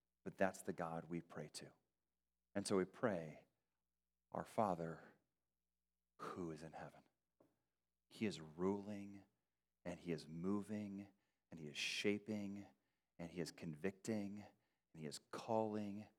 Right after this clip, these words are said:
sinners to his name. He is granting us sorrows and trials that we might lean on him. He is rescuing us from them that we might see his hand at work.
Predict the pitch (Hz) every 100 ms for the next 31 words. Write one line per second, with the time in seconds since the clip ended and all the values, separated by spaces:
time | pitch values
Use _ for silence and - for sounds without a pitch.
0 | _ - - 98 85 85 80 - _ -
1 | 85 82 80 78 71 69 _ _ _ _
2 | _ _ _ _ _ - 107 85 - 101
3 | 107 117 113 98 - - 117 104 113 113
4 | 113 85 - - 101 104 98 90 82 92
5 | 87 92 92 98 82 80 117 107 107 107
6 | - _ _ _ _ _ 113 98 90 98
7 | 98 - 101 85 - - 113 113 107 98
8 | - 98 90 - - 90 80 - 92 80
9 | - 92 101 117 - -